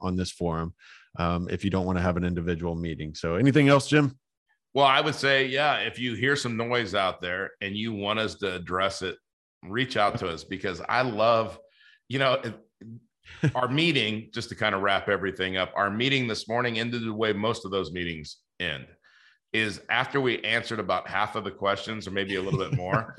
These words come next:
Speaker 1: <laughs>
Speaker 2: they said, "Hey, hey, can we move on to the good stuff? Because obviously I got this information, it's false." And, and, and, like, you're explaining why this is false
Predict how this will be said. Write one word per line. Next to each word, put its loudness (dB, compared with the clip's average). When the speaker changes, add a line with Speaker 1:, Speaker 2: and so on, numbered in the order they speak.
Speaker 1:
<laughs> -20
Speaker 2:
they 0
said, 0
"Hey, -4
hey, -4
can -8
we 0
move -2
on 4
to -6
the -4
good -6
stuff? 2
Because -2
obviously 0
I 4
got 0
this -6
information, -2
it's -6
false." 4
And, 2
and, 2
and, -6
like, 0
you're 4
explaining -2
why 4
this -2
is -4
false 4